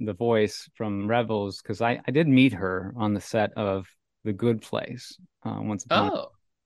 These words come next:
Speaker 1: um, but she did not reprise the role for,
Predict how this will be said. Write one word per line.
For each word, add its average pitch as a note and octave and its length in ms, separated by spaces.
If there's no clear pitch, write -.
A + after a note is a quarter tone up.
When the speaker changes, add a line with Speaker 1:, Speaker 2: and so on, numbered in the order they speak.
Speaker 1:
um, G#2+ 220
but A2+ 160
she C3 160
did A2 160
not A2 240
reprise G2 540
the G2+ 100
role F#2 280
for, F2 380